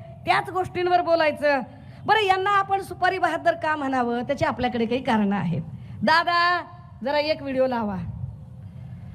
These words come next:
पिट्टा पाडणे काय असते ते मी सांगते. एक व्हिडिओ लावा जरा.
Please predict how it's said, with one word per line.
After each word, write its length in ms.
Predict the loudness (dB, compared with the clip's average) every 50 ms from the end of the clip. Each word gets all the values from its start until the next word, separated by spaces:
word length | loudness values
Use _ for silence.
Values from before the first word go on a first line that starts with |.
| -12 -12 -12 -10 -4 0
पिट्टा 360 | 0 0 0 2 4 4 4
पाडणे 320 | 4 4 0 0 0 0 0
काय 220 | 0 0 0 0
असते 220 | 0 -2 -2 -4 -4
ते 120 | -4 -2
मी 160 | -2 0 0
सांगते. 440 | -2 -2 -4 -4 -4 -4 -4 -6 -6 -6 -8 -10 -12 -12 -14 -14 -14 -14 -14 -14 -14 -14 -14 -14 -14 -14 -14 -14 -12 -12 -12 -12 -12 -12 -12 -12 -12 -6 -2 0 0
एक 100 | 2 2
व्हिडिओ 300 | 2 2 4 4 4 4
लावा 280 | 2 2 -2 -2 -4
जरा. 320 | -4 -4 -6 -6 -8 -10